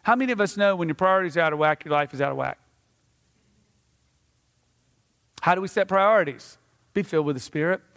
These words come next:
Every day when you get up before your feet hit the floor, you say, "Man, my eyes open today.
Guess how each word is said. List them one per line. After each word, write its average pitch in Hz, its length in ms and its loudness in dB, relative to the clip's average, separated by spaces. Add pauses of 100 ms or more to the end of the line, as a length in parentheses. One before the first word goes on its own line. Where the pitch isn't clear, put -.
(320)
Every 294 340 4
day 202 280 4
when 190 160 -2
you 233 140 0
get 240 160 0
up 214 160 4
before 196 260 -2
your 175 120 0
feet 220 260 -2
hit 202 180 0
the 190 80 -2
floor, 156 400 0 (320)
you 180 80 0
say, 170 220 0
"Man, 156 420 0
my 165 180 0
eyes 165 360 -2
open 160 280 -2
today. 131 440 -8